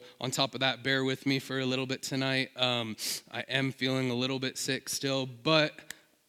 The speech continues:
I'm almost better, so that's awesome. Um, but like I said, it's been a little bit of a hectic few weeks. Um, I kinda felt like I was in, like, one of those romantic comedy movies there for a little bit.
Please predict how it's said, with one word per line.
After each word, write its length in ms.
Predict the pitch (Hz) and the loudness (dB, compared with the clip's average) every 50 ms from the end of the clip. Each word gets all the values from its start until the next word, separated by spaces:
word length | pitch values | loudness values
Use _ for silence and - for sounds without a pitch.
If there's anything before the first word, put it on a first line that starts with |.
| _ | _
I'm 180 | - 147 160 156 | 0 2 2 4
almost 340 | 139 139 135 131 127 - - | 4 2 2 0 -2 -2 -2
better, 300 | 123 120 110 110 110 - | -2 -2 -2 -4 -8 -8
so 200 | - - 123 117 | -6 -6 -4 -2
that's 220 | 120 120 117 - | -2 -2 -2 -2
awesome. 460 | 113 110 107 107 - - 95 101 101 - - - - _ _ - | -4 -6 -6 -6 -6 -8 -8 -10 -16 -18 -20 -20 -20 _ _ 0
Um, 440 | 139 147 139 135 131 123 120 - - - _ _ _ _ _ _ - _ - | 2 4 4 4 4 4 2 0 -2 -14 _ _ _ _ _ _ -14 _ -2
but 280 | 151 147 - 143 - 165 | 0 2 2 4 4 4
like 200 | 165 - - - | 4 4 4 2
I 100 | 156 151 | 2 4
said, 300 | - - 151 143 127 117 | 4 2 4 4 4 4
it's 180 | 127 131 - | 2 -2 0
been 180 | - - 151 165 | 2 4 4 6
a 60 | 156 | 6
little 340 | 147 139 143 151 151 160 151 | 8 8 6 6 4 2 2
bit 160 | 143 143 139 | 2 2 2
of 100 | 139 131 | 4 2
a 60 | 127 | 2
hectic 360 | 120 131 123 - - 131 - | 2 2 0 -2 -4 -10 -10
few 220 | - - 120 117 110 | -6 -4 -2 -2 0
weeks. 460 | 113 113 101 - - - - - - - - - - - - - - | 0 -2 -4 -6 -8 -8 -8 -8 -8 -12 -16 -16 -16 -18 -18 -8 0
Um, 380 | - 139 131 123 120 120 113 - - _ | 2 4 4 4 4 0 -2 -4 -6 _
I 60 | 143 | -4
kinda 260 | - - 156 156 156 | 2 4 6 6 6
felt 300 | 147 - - 156 143 - | 4 2 0 0 0 2
like 180 | 131 143 139 - | 2 0 2 2
I 80 | 127 135 | 0 2
was 160 | 139 139 131 | 2 2 2
in, 140 | 143 139 139 | 0 2 0
like, 160 | 135 131 - | 0 0 0
one 120 | 131 135 | 0 0
of 80 | 131 123 | 0 0
those 220 | 127 131 127 123 | 0 -2 -2 0
romantic 480 | 135 135 127 127 123 123 123 - 131 - | 0 0 0 0 0 -2 -2 -6 -10 -10
comedy 400 | - - 123 123 120 123 123 120 | -8 -6 -6 -4 -4 -2 -2 -2
movies 400 | 120 123 127 117 117 120 120 117 | 0 0 0 0 -2 -4 -2 -2
there 160 | 120 120 120 | -2 -2 -4
for 220 | 117 - 131 123 | -4 -6 -6 -4
a 60 | 120 120 | -2 -2
little 240 | 120 120 120 123 | -2 -2 -2 -2
bit. 300 | 120 120 127 127 120 - | -2 -2 -2 -2 -2 -4